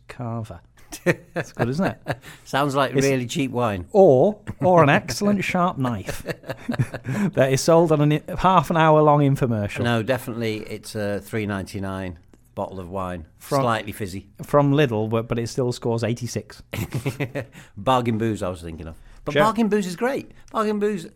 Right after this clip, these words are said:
Speaker 1: I didn't realise it was a chain until, 'cause I'd moved,
Speaker 2: <laughs>
Speaker 1: because I'd moved back, 'cause I'd, I'd moved back and been out of the country for about four years, basically, and then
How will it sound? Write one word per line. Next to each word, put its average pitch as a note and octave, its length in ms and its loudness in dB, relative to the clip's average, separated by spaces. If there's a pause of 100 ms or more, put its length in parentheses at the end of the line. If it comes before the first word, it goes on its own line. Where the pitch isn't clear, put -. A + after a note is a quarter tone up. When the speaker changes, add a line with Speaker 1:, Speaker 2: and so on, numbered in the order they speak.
Speaker 1:
I B3 180 4
didn't A#3+ 180 2
realise G3 320 6
it F#3+ 80 2
was E3 80 2
a F3 80 0
chain A#2+ 460 0
until, C3 300 0
'cause - 160 -8
I'd A3+ 240 0
moved, F#3 340 4
Speaker 2:
<laughs> F#3 480 -4
Speaker 1:
because G#3 260 0
I'd A3 160 6
moved F#3+ 400 4
back, - 520 0 (200)
'cause F#3 120 2
I'd, G3+ 240 6
I'd E3 200 4
moved D#3 260 4
back C3 440 -2 (100)
and B2+ 180 0
been B2 120 2
out D3 160 2
of C3 60 -2
the B2+ 60 -4
country A#2+ 460 -2
for A#2 160 -2
about A2+ 340 -2
four A2+ 260 -4
years, G#2 300 -4
basically, G2+ 460 -12 (800)
and A2 300 0
then A#2 440 0